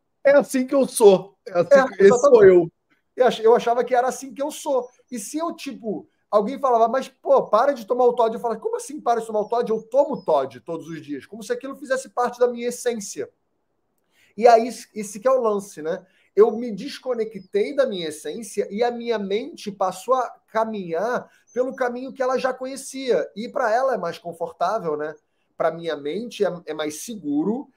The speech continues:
Speaker 2: eu fazer, "Cara, eu tô vivo hoje, segue pelo mesmo caminho." Mas
Speaker 1: Claro.
Speaker 2: isso foi me desconectando absolutamente daquilo que eu sou, né?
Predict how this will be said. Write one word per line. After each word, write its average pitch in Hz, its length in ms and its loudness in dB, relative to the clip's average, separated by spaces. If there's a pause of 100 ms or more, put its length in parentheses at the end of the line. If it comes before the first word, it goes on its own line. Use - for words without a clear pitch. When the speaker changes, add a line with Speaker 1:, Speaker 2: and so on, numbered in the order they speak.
(140)
Speaker 2:
eu 202 120 8
fazer, 196 260 0
"Cara, 165 240 0
eu 139 120 -2
tô 185 140 -2
vivo 233 320 -4
hoje, 202 280 2
segue 196 440 -2
pelo 208 200 0
mesmo 196 280 -2
caminho." 226 480 -6 (260)
Mas 220 200 -2
Speaker 1:
Claro. 240 120 -8
Speaker 2:
isso 220 120 -18
foi 240 180 0
me 233 160 -8
desconectando 226 1080 -4
absolutamente 226 920 -6
daquilo 214 320 -8
que 214 80 -10
eu 226 80 -6
sou, - 280 -10 (920)
né? 175 240 -6